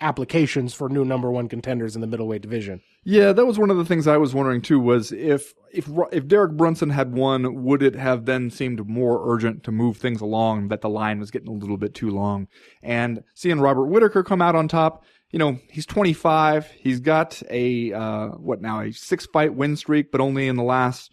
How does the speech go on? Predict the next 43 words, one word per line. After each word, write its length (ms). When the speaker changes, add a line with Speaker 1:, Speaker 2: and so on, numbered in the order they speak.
Speaker 2:
you 340
know, 140
three 240
or 60
four 340
has 160
it 40
started 260
to 40
get 120
really 200
serious. 480
It 180
does 260
feel 260
like 220
he's 240
got 180
some 200
time. 520
He 200
can, 180
he 140
can 180
sit 220
back 240
a 40
little 180
bit 360
and 340
wait 360
and 200
see 320
how 160
these 200
guys 220
sort 260
things 240
out. 300
Uh, 200
I 120
just 160
wonder 560